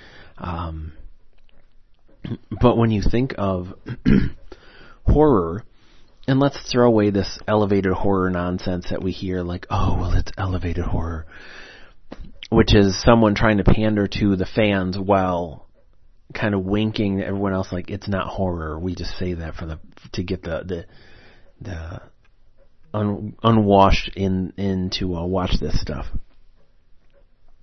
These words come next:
Uh, the thing is that horror falls into so many genres. There's not a lot of horror that is about adults, um, that is about,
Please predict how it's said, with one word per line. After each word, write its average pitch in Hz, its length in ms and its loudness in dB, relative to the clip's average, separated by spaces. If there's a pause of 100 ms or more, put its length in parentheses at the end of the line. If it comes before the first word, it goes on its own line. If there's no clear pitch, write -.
(760)
Uh, 113 420 2
the 107 120 -4
thing 151 280 6
is 135 160 0
that 107 380 2 (2750)
horror 135 400 -2
falls 127 280 0
into 107 140 2
so - 100 6
many 104 160 0
genres. 92 420 -2
There's 113 240 0
not 113 320 0
a 131 80 2
lot 101 340 0
of 90 280 -4 (520)
horror 110 420 6
that 98 260 0
is 90 180 -4
about 95 340 -2
adults, 113 720 2 (420)
um, 95 460 -2
that 104 200 -2
is 101 80 -2
about, 101 460 0